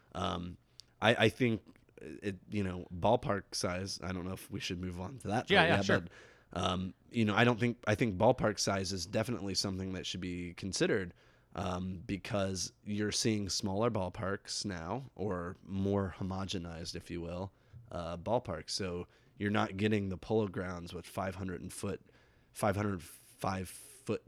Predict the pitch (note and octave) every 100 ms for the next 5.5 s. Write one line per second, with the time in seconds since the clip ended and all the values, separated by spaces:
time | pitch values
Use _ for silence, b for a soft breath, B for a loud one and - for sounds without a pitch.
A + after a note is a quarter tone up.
0 | F2 G#2 F#2+ C3 A2+ G2 B2 G2+ F2+ -
1 | A#2+ F#2 F2 E2+ E2 F#2+ F#2 E2+ - B2
2 | F#2+ - - F#2+ F2 b b b b b
3 | C#3 B2 G2+ C3+ C3+ F#3 B2 G2+ G2+ G2
4 | F#2+ F2 G2+ G2+ F#2+ F#2+ - - F#2 -
5 | D#2+ F2 F#3 -